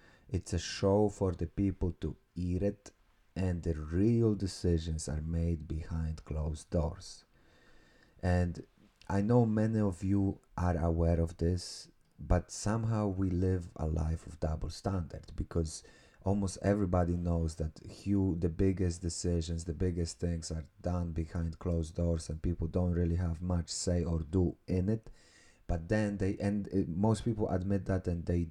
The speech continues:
there is not really much arguing behind it, right? But then on, on the other hand, they, like, start, start screaming because this guy did this, this guy did that. But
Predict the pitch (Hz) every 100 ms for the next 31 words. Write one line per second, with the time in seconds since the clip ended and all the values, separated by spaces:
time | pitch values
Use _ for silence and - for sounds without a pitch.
0 | - 80 90 87 104 98 - - 87 98
1 | 90 87 82 - - 98 85 87 80 80
2 | 82 85 82 82 107 117 85 87 139 151
3 | - - - - - 92 98 143 156 127
4 | - 107 101 107 143 135 117 110 107 101
5 | 95 90 - - - 92 90 - 92 87
6 | - - 143 123 95 98 90 107 87 87
7 | 135 107 107 101 110 101 - 120 101 113
8 | 104 107 104 - 104 98 131 117 87 95